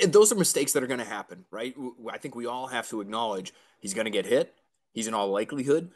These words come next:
going to get sacked, uh, not just because of what's in front of him, but because he's a young quarterback who's still trying to figure out what it, what it is he's looking at. How about they, you mentioned the under center versus shotgun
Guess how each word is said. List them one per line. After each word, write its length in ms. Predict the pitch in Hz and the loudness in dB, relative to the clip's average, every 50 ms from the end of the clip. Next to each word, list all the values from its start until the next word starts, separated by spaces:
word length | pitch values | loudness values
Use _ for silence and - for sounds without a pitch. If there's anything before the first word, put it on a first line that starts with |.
| _ _ _ | _ _ _
going 220 | - 110 107 107 | -6 -4 -4 -6
to 120 | 98 - 95 | -6 -8 -6
get 180 | 92 92 - | -6 -2 -2
sacked, 460 | - - 120 143 175 - - _ - _ _ _ - | 0 0 2 0 -2 -4 -12 _ -20 _ _ _ -6
uh, 120 | 90 90 92 | -6 -6 -2
not 200 | 110 113 104 - | -4 -6 -4 2
just 240 | - 131 123 - - | 2 2 2 2 -4
because 300 | 135 123 - 135 127 131 | -4 2 4 4 4 4
of 120 | 131 120 | 4 2
what's 180 | 120 117 - - | 2 2 2 -2
in 80 | 110 | -6
front 180 | 92 - 117 131 | -2 -2 -2 -2
of 60 | 160 | -2
him, 80 | 175 165 | -4 -2
but 160 | 143 147 - | -2 -2 -2
because 260 | 156 147 - 135 127 | -2 -4 -4 -2 -2
he's 160 | 143 156 143 | 0 -2 0
a 40 | 156 | 0
young 160 | 151 156 156 | 0 -2 -4
quarterback 380 | 147 156 170 220 262 - - - - | -2 -2 -2 -2 -2 -4 -10 -10 -10
who's 120 | 110 - | -10 -8
still 180 | - - 139 143 | -2 -2 -2 -2
trying 200 | - 143 143 135 | 0 -4 -6 -6
to 60 | 123 | -4
figure 300 | - 143 135 127 127 127 | -4 -4 -2 -2 -2 0
out 220 | 131 131 135 - _ _ _ _ _ _ _ | 0 -2 -4 -6 _ _ _ _ _ _ _
what 200 | _ 127 147 147 | _ 6 6 6
it, 200 | 139 135 131 135 - _ | 6 4 -2 -4 -12 _
what 280 | 120 117 139 160 156 - | 0 2 2 2 2 0
it 160 | - 135 - - | -4 -4 -4 -2
is 420 | - 135 131 104 92 98 98 - _ _ _ _ _ | -2 -2 -2 -2 -2 -6 -10 -10 _ _ _ _ _
he's 220 | - - 135 113 | -8 -6 -6 -4
looking 360 | 107 117 135 - - 127 110 | -2 -2 -4 -2 -4 -8 -6
at. 200 | 95 90 90 - _ _ _ _ _ | -6 -10 -12 -14 _ _ _ _ _
How 80 | - | -2
about 180 | 175 233 240 240 | 0 0 0 0
they, 160 | - 240 214 - | 0 -4 -4 -4
you 140 | 156 151 | -4 -2
mentioned 460 | 151 147 147 143 - - 101 95 - - _ _ _ _ _ _ _ _ _ _ _ | 0 0 -2 -2 -4 -6 -8 -8 -10 -14 _ _ _ _ _ _ _ _ _ _ _
the 140 | 123 127 - | -8 -6 0
under 240 | 135 135 151 160 175 | 0 0 2 2 0
center 400 | - - - 135 131 131 131 120 - | 0 0 -2 0 0 0 -2 -2 -2
versus 400 | 113 120 120 117 - 120 113 - | 0 0 0 0 0 -4 -4 -6
shotgun 800 | - - - 117 117 113 - - 117 113 107 104 104 104 98 | -6 -4 -4 -4 -4 -4 -8 -10 -8 -8 -8 -8 -10 -12 -16